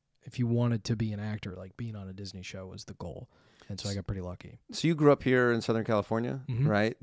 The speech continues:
Speaker 2: Did you go to the Disney parks? Like, did you go to Disneyland a lot as a kid?
Speaker 1: I did, yeah. You know, it's so funny, though, is, is gonna make me sound like such a jerk, but, uh,
Speaker 2: Come on, Hollywood, give it to us.
Speaker 1: yeah,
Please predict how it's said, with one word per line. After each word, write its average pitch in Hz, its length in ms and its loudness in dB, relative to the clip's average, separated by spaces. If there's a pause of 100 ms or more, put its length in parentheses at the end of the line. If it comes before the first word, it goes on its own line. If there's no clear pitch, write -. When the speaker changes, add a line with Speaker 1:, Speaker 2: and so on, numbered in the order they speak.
Speaker 2:
Did 110 180 0
you 123 60 2
go 104 120 2
to 104 60 4
the 95 80 -6
Disney 95 580 -2 (100)
parks? 92 260 -4
Like, 90 100 -2
did 78 80 -12
you 90 60 -2
go 87 100 -2
to 80 60 -8
Disneyland 90 400 -6
a 92 40 -4
lot 87 180 -2
as 82 80 -8
a 85 40 -14
kid? 113 300 -6 (440)
Speaker 1:
I 131 80 0
did, 127 360 6 (100)
yeah. 127 360 4 (100)
You 139 140 0
know, 131 120 4
it's - 240 -2 (100)
so 127 180 0
funny, 120 340 -6
though, 127 280 -4
is, 107 380 -8 (420)
is 107 100 -10
gonna 113 140 -6
make 107 140 -4
me 95 80 -8
sound 107 220 -8
like 95 120 -10 (300)
such - 320 -8
a 95 140 -8 (440)
jerk, 98 380 -8
but, 92 220 -8 (500)
uh, 87 440 -6
Speaker 2:
Come 117 120 -8
on, 98 80 -4
Hollywood, 82 440 -6
give 90 160 -10
it 78 60 -16
to - 100 -10
us. - 60 -4
Speaker 1:
yeah, 139 80 2